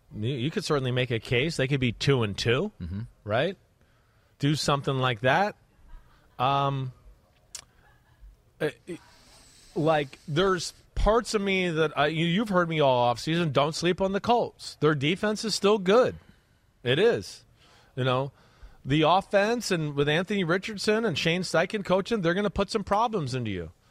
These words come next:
Speaker 1: or, or, and, you know, give, give your defense some problems. But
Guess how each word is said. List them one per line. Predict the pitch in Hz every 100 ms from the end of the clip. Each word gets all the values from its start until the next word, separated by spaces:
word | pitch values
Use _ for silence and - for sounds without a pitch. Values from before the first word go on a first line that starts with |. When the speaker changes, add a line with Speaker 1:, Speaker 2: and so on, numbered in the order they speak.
| _ -
Speaker 1:
or, | 139
or, | 135 135 135
and, | 135 139
you | 131
know, | 120 110
give, | 147 160 131
give | 139 143
your | 139
defense | 131 214 170 131
some | 113
problems. | 113 87 76 78 - - - _ _ _ _ _ _ _ _ -
But | 135 123